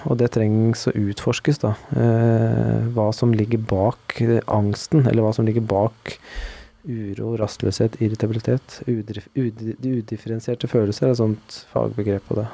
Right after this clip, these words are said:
At det er liksom ikke, da har du ikke, da har du på en måte noe du ikke helt har dykket inn igjen da, eh, som gjør at du strever. Angst kan være sånn angst for følelser, angst for situasjoner,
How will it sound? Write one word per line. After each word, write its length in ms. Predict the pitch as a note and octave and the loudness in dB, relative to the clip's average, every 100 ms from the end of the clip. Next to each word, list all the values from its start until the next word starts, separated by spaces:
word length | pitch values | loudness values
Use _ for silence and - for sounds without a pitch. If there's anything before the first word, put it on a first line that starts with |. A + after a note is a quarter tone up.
| B2+ | -4
At 80 | |
det 80 | - | 0
er 80 | A2+ G#2+ | 0 2
liksom 180 | A#2 | 2
ikke, 300 | A2+ - A#2 A2 - - - - | 2 2 0 0 -6 -16 -14 -2
da 80 | |
har 60 | C3 | 2
du 60 | B2 | 2
ikke, 140 | B2+ A#2+ E2 | 2 2 2
da 80 | B2+ B2 | 2 2
har 100 | A#2 | 2
du 80 | |
på 80 | B2 | 2
en 60 | B2+ | 0
måte 180 | A#2 B2+ | 2 2
noe 160 | A#2+ | 4
du 120 | A2 A#2+ | 4 4
ikke 240 | A2+ - | 2 2
helt 160 | A#2 A2+ | 0 0
har 80 | B2+ | -2
dykket 320 | A#2+ - - | -2 -2 0
inn 220 | G#2+ G2 | 0 0
igjen 220 | G#2 A2+ | -2 -4
da, 80 | C#3+ - - - | -8 -12 -18 -12
eh, 140 | B2+ A#2 | -8 -8
som 280 | - A#2+ A#2 | -4 -4 -2
gjør 240 | G#2+ G#2+ | -2 -2
at 140 | A#2 A#2 | -2 2
du 220 | A#2+ A2+ - - - - - | 4 4 0 -18 -18 -20 -16
strever. 640 | - - A#2+ A2 F#2+ A#2+ | -14 -2 2 4 4 2
Angst 360 | - G#2+ C#3 - | 4 4 2 2
kan 80 | C3+ | 2
være 220 | A#2 A2+ | 4 4
sånn 220 | A2+ A2 G#2 - | 4 4 2 0
angst 320 | G#2+ A#2 - | 2 2 0
for 160 | - | -6
følelser, 720 | A2+ B2+ A2+ G2+ - C3+ C#3 - | -2 2 2 2 2 2 4 4
angst 320 | G#2+ A2 - | 2 2 0
for 160 | - | -4
situasjoner, 800 | - A2+ - A2 A2+ A2+ B2 C#3 | 0 0 0 0 2 4 4 4